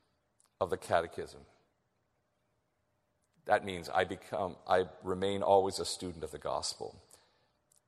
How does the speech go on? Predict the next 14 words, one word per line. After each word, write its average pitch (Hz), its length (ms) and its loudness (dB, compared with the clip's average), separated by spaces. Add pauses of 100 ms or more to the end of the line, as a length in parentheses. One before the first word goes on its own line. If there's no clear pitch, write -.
We 110 120 0
will 104 160 4
never 113 320 8
finish 104 400 0
learning 82 320 -2
it. 73 220 -12 (1600)
Our 87 100 -2
primary 113 600 4
goal 92 240 6
should 90 220 -6
be 87 140 -4
to 92 80 -8
go 85 180 0
back 92 560 4